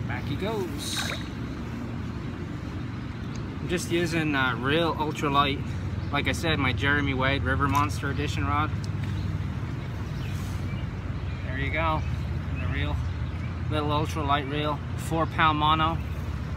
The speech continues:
uh, direct to a jig, little lead head jig. Just using a little bit of mealworm as bait, and that's it. Simple as can be. Seems to be working.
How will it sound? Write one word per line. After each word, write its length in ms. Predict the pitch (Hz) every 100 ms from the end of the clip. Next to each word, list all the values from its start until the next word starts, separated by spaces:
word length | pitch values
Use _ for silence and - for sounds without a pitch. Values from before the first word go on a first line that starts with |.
| - - - -
uh, 420 | 127 127 123 123 120
direct 340 | 127 143 147 -
to 100 | 143
a 40 |
jig, 400 | 123 165 180 175 - - - -
little 180 | 143 139
lead 160 | 143
head 200 | 143 139
jig. 360 | - 170 175 160 - - - - - - - - - - - -
Just 180 | 151 -
using 260 | 151 139 139
a 20 |
little 180 | 143 147
bit 180 | 143
of 60 | 131
mealworm 520 | 135 160 156 160 160
as 80 | 147
bait, 320 | - 165 175 - - - - - - - - - - - - - -
and 80 | 131
that's 200 | 139 180
it. 160 | 208 - -
Simple 440 | - 180 170 175
as 140 | 175
can 200 | - 165
be. 260 | 160 190 175 - - - - - - - - - - - -
Seems 300 | - 185 175
to 100 | 170
be 140 | 160
working. 400 | 160 202 196 170